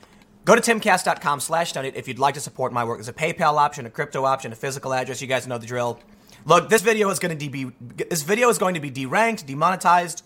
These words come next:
all of these really bad things, because even, even though you have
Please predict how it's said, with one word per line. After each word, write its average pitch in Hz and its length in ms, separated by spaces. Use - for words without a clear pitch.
all 202 280
of 180 140
these 156 160
really 156 160
bad 131 240
things, 123 380
because 135 520
even, 254 380
even 247 380
though 220 160
you 196 200
have 143 460